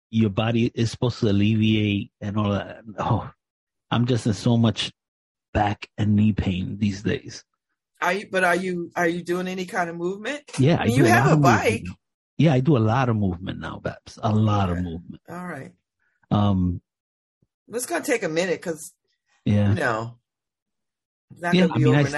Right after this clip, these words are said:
Speaker 2: overnight.
Speaker 1: ha-, I still have a lot of weight on me, and
Speaker 2: Mm-hmm.
Speaker 1: so maybe in another forty pounds, I'll start feeling better.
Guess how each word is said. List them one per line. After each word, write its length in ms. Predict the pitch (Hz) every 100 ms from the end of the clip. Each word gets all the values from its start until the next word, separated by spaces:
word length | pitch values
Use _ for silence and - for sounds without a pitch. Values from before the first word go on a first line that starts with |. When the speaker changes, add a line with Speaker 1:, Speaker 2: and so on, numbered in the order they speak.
| 151
Speaker 2:
overnight. 60 | 127 143 123
Speaker 1:
ha-, 40 |
I 80 | 139
still 280 | - 160 147
have 180 | 147
a 40 | 131
lot 200 | 120 117
of 80 | 110
weight 260 | 101 95
on 220 | 95 90
me, 320 | 90 92 90 90
and 260 | 85 82
Speaker 2:
Mm-hmm. 420 | - 190 190 185 190 _ _ _ _ _ _
Speaker 1:
so 420 | 113 98 90 - - _ _ _ _ _
maybe 420 | - 113 110 117 113
in 100 | 110
another 300 | 107 110 107
forty 400 | - 127 120 101
pounds, 600 | 90 107 98 95 95 90
I'll 480 | 92 85 82 78 - _ _ _ _
start 380 | _ _ 101 -
feeling 520 | - 90 76 80 78 -
better. 360 | 87 76 80 -